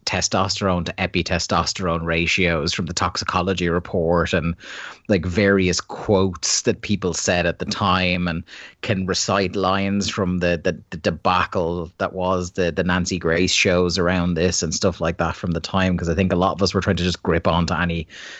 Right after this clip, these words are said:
solid information we could. And, and Mark, you did hit the nail on the head there, that I think this was, I think in our age group, we were maybe a little too young to be traumatized in the same kind of way by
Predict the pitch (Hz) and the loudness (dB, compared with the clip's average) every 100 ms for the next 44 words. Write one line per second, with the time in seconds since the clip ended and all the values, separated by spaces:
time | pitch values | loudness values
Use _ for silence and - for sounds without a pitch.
0 | - - - 95 90 85 87 85 82 85 | -8 -2 2 4 4 2 0 0 0 2
1 | 87 90 78 78 - 104 90 82 82 85 | 2 0 -4 -4 0 4 4 4 2 4
2 | 95 101 95 123 107 90 87 87 85 78 | 4 4 4 6 6 4 0 0 0 0
3 | 73 69 76 85 76 78 80 98 95 101 | -2 -2 0 2 2 0 0 0 -2 -4
4 | - 95 104 87 - - - - - - | -6 -2 0 0 -2 -10 -16 -16 -18 -20
5 | _ - 104 143 143 - - 120 120 123 | _ -4 0 0 0 -2 -4 -4 0 4
6 | 120 117 113 101 - 107 95 98 95 98 | 4 4 0 -2 -4 -6 -4 -4 -2 0
7 | 101 95 92 90 - _ - 101 98 110 | 0 0 0 -2 -6 _ -4 2 4 6
8 | 135 143 127 120 117 - - 127 113 98 | 4 6 6 6 2 -6 0 4 6 6
9 | 87 92 117 147 170 127 117 - 127 139 | 4 4 6 4 2 2 0 2 2 2
10 | 127 131 135 123 123 110 - 120 117 120 | 0 0 2 2 0 0 2 2 4 2
11 | 113 107 107 104 90 92 87 | 2 4 4 2 2 2 2